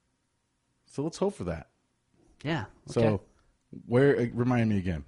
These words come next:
Speaker 1: You just said it. Where do the Nuggets have to be to play the Spurs?
Speaker 2: Uh, right now it's, it's tricky because San Antonio and the Thunder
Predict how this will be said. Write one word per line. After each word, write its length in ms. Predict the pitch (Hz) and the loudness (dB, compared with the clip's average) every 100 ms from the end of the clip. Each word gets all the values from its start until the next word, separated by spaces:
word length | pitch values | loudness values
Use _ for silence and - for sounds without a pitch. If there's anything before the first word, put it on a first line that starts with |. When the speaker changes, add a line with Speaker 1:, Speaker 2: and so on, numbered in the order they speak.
| - | -6
Speaker 1:
You 100 | 101 | -4
just 160 | 98 | -4
said 160 | - 90 | -2 -4
it. 80 | 76 | -2
Where 140 | 104 | -2
do 40 | 131 | -2
the 20 | 127 | -2
Nuggets 220 | 131 127 | -4 -4
have 140 | 120 117 | -6 -8
to 80 | |
be 180 | 104 110 | -6 -4
to 80 | 104 | -4
play 220 | - 98 | -6 -6
the 80 | 95 | -6
Spurs? 440 | - 98 104 - - _ _ _ _ _ _ - - _ - | -6 -4 -4 -6 -20 _ _ _ _ _ _ -20 -20 _ 2
Speaker 2:
Uh, 340 | 147 156 147 - - 113 _ - - - - | 6 6 4 0 -12 -18 _ -14 -10 -10 -2
right 280 | 147 196 170 | 2 2 2
now 260 | 156 180 | 4 6
it's, 160 | 156 143 | 4 0
it's 200 | 135 - | -4 -6
tricky 460 | - - 190 175 135 | -2 2 2 2 -2
because 280 | 127 131 | -2 -2
San 240 | - 143 147 | 0 2 0
Antonio 600 | 135 - 151 160 139 123 | -2 -2 0 2 2 0
and 120 | 120 | -4
the 60 | 110 | -6
Thunder 560 | - 147 156 123 117 | -2 -2 0 0 -2